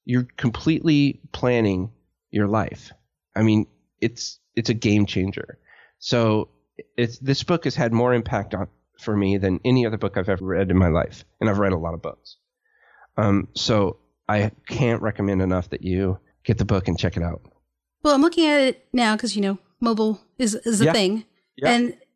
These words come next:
Speaker 2: it looks really cool. Uh, I will definitely get it and check it out.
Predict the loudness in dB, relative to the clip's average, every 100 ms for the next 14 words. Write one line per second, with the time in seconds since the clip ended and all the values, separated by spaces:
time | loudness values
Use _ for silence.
0 | _ _ 0 0 2 2 2 0 -2 -2
1 | -4 -2 0 -2 -2 0 0 0 0 0
2 | 0 0 0 -2 -2 -4 -2 -2 -4 -4
3 | 0 0 -2